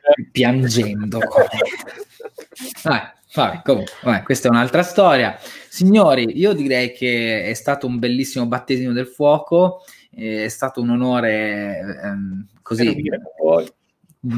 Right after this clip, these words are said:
Speaker 1: parlare con voi. Spero di, di rivedervi settimana prossima. Eh, vi ricordo l'appuntamento di stasera col Watch Party.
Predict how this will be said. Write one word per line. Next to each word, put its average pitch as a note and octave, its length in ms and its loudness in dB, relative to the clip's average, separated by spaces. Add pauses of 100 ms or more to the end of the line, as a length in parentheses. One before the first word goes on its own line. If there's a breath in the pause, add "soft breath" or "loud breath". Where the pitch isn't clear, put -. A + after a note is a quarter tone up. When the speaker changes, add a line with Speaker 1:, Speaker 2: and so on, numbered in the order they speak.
Speaker 1:
parlare B2+ 440 2
con D3 220 0
voi. D3 560 4 (240 loud breath)
Spero C#3+ 460 0
di, A#2+ 320 0
di A#2 140 -2
rivedervi A#2 880 -2
settimana C3 580 -2
prossima. D3+ 720 -2 (380 loud breath)
Eh, G2 880 -4
vi C3+ 160 2
ricordo C#3 440 4
l'appuntamento C3 500 -4
di A2 80 -6
stasera B2 420 -2
col G#2+ 140 -4
Watch B2 260 -4
Party. G#2+ 580 0